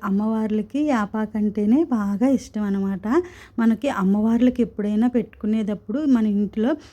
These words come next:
యాపాకు తోరణాలు కట్టుకుంటే ఆ అమ్మ మన ఇంట్లో ఎప్పుడూ ఉన్నట్టుగానే ఉంటుందన్నమాట. నేనైతే గడపకి పసుపు రాసుకుని అమ్మవారికి చిన్న చిన్న పాదాలలాగా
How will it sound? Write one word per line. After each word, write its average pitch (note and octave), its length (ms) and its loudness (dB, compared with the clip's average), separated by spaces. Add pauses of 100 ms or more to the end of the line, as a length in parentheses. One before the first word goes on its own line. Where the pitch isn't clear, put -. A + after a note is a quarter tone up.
(200)
యాపాకు A3+ 420 2
తోరణాలు A3 500 0
కట్టుకుంటే G3+ 520 -4
ఆ G#3 340 0
అమ్మ G3+ 240 2
మన A3+ 200 2
ఇంట్లో G3+ 340 -2
ఎప్పుడూ A3+ 440 0
ఉన్నట్టుగానే G#3+ 720 0
ఉంటుందన్నమాట. G3+ 920 0 (380)
నేనైతే A3 440 0
గడపకి A3 480 -2
పసుపు A3+ 360 -6
రాసుకుని G#3 600 0 (420)
అమ్మవారికి A3 1080 -2 (1120)
చిన్న A#3 120 6
చిన్న B3 320 4
పాదాలలాగా G#3+ 920 -2